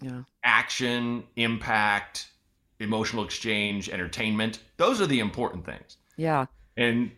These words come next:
Speaker 2: so, yeah, I would, I
Speaker 1: I
Speaker 2: would
Speaker 1: mean, yes, and as a creative person, you're so,
Speaker 2: Mm-hmm.
Speaker 1: like,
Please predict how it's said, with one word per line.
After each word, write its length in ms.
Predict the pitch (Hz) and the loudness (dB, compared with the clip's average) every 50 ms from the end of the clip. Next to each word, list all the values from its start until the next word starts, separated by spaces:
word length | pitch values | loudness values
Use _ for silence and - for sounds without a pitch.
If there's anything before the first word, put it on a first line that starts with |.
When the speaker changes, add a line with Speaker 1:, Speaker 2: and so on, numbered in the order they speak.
| _ _ _ | _ _ _
Speaker 2:
so, 380 | 147 139 123 120 113 107 - - | 6 8 8 8 6 4 0 -4
yeah, 220 | 120 135 143 127 | -2 2 4 6
I 140 | 104 - 143 | 8 8 8
would, 180 | 135 143 - - - | 8 6 2 8 10
I 80 | - | 12
Speaker 1:
I 40 | 233 | 12
Speaker 2:
would 140 | 226 233 - | 12 8 4
Speaker 1:
mean, 80 | 247 | 6
yes, 320 | 220 262 294 415 427 294 262 | 10 10 12 12 10 10 6
and 120 | 247 233 | 6 6
as 200 | 233 226 233 220 | 6 6 6 4
a 100 | 233 240 | 2 0
creative 540 | - - - 220 226 254 311 320 254 208 - | 0 -2 -2 2 2 2 4 4 2 0 0
person, 480 | - 277 302 381 320 - 220 196 185 185 | 0 0 2 2 2 2 0 0 2 0
you're 180 | 185 190 190 | 0 0 0
so, 340 | 180 - - 208 202 208 208 | -2 0 2 4 4 6 6
Speaker 2:
Mm-hmm. 120 | 196 - | 6 4
Speaker 1:
like, 600 | 180 185 180 175 175 175 170 170 - - - - | 4 4 4 4 2 2 0 -2 -4 -8 -16 -18